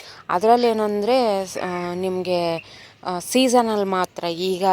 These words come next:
ಬೇಸಿಗೆನಲ್ಲಿ ಮಾತ್ರ ಅದರಲ್ಲಿ ಹೂಗಳು ಬಿಡುತ್ತೆ. ಆಮೇಲೆ ಬಿಡುತ್ತೆ ಕಡಿಮೆ, ಈ ರೀತಿಯಾಗಿ ಹೂಗಳು ಬರಲ್ಲ. ಹಾಗೆ ಇಲ್ಲಿ ನೋಡಿ, ಡೇಲಿಯಾ,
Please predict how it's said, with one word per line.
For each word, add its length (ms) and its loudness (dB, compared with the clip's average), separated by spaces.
ಬೇಸಿಗೆನಲ್ಲಿ 680 0
ಮಾತ್ರ 440 -4
ಅದರಲ್ಲಿ 500 -2
ಹೂಗಳು 480 0
ಬಿಡುತ್ತೆ. 520 -2
ಆಮೇಲೆ 480 4
ಬಿಡುತ್ತೆ 460 2
ಕಡಿಮೆ, 500 0
ಈ 140 -4
ರೀತಿಯಾಗಿ 680 2
ಹೂಗಳು 420 0
ಬರಲ್ಲ. 420 -2
ಹಾಗೆ 680 0
ಇಲ್ಲಿ 140 -8
ನೋಡಿ, 280 0
ಡೇಲಿಯಾ, 720 2